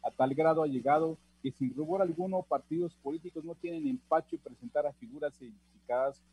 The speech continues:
con algunas bandas, no solo financiadores, sino apoyadores, y también incluso candidatos, como hemos visto y comentado,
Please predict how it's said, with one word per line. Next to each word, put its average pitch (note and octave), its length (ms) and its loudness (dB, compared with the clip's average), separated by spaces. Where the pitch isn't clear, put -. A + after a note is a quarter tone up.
con B2+ 160 0
algunas C3 440 0
bandas, C3 400 4
no C#3 140 -4
solo D#3+ 460 -4
financiadores, A2+ 640 -6
sino A2+ 180 -8
apoyadores, B2 720 -12
y C3 100 -6
también F#3+ 420 0
incluso D#3+ 500 -6
candidatos, C3+ 760 0
como C3 260 -2
hemos D3 260 -2
visto D3 480 -2
y A2+ 100 -6
comentado, C#3 760 2